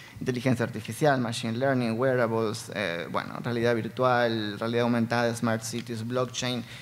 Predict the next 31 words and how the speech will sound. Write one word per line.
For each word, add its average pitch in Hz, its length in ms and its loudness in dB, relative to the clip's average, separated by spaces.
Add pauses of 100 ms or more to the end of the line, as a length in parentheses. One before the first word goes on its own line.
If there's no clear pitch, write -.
(180)
y 123 80 -2
mellizos 143 500 0
digitales, 151 600 0
que 143 140 -8
aunque 117 220 -4
no 127 100 -4
lo 127 140 -4
crean, 127 320 -2
eso 120 180 -4
es 107 120 -6
algo 113 200 0
que - 80 -8
existe 190 500 0 (720)
y 113 160 -2
no 117 160 4
tenemos 113 360 0
la 101 80 -2
menor 107 260 -2
idea 107 220 -2
de 104 100 -4
qué - 100 -10
se - 160 -10
trata. - 320 -14 (1200)
Pero, 180 500 8
eh, 117 760 2
tiene 147 240 4
que 147 80 2
ver 135 180 4
con 135 120 0
las 117 140 -2
tendencias 156 800 4